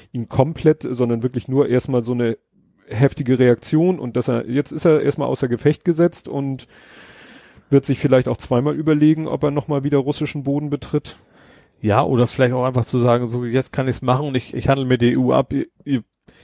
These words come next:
Speaker 2: ihr guckt da nicht so genau hin und dafür so-, sage ich, dass ich in Belarus quasi dem
Speaker 1: Ja.
Speaker 2: nicht, nicht unterstützen werde oder sowas.
Speaker 1: Ja. Ja, da,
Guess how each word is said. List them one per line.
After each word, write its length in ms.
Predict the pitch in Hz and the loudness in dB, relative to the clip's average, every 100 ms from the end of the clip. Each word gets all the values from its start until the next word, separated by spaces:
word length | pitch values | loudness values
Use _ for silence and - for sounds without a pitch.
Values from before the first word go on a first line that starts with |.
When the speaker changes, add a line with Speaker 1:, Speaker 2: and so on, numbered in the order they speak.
| - | -2
Speaker 2:
ihr 140 | 135 120 - - | -2 0 -6 -4
guckt 200 | 160 - | -2 2
da 80 | 135 | 2
nicht 160 | 135 | 0
so 160 | - 131 | 0 -2
genau 420 | 120 120 120 120 | 0 2 4 4
hin 140 | 127 175 | 2 0
und 100 | 135 | 2
dafür 320 | 127 131 131 127 | 2 2 -4 -10
so-, 200 | - 127 135 | -4 0 0
sage 260 | 123 135 147 | 2 2 2
ich, 140 | 131 | -2
dass 180 | - 123 | -2 0
ich 140 | 139 131 | -2 -4
in 120 | 123 | -2
Belarus 460 | 127 123 127 170 | 2 2 2 -4
quasi 420 | - 117 110 117 104 | -2 2 4 2 0
dem 440 | 117 117 117 113 | -2 -2 -8 -4
Speaker 1:
Ja. 240 | 120 120 117 | 2 4 4
Speaker 2:
nicht, 180 | 107 | 0
nicht 120 | 113 117 | -4 -4
unterstützen 560 | 120 113 120 - 113 | -4 -4 -6 -8 -4
werde 180 | 107 107 | -2 0
oder 160 | 107 107 | -2 -6
sowas. 300 | 104 110 - | -6 -8 -2
Speaker 1:
Ja. 240 | 117 101 - - - - - - _ _ _ _ _ - - - _ _ | -2 -2 -10 -20 -20 -20 -20 -20 _ _ _ _ _ -20 -20 -20 _ _
Ja, 200 | 135 120 | 2 4
da, 240 | 127 127 | 6 4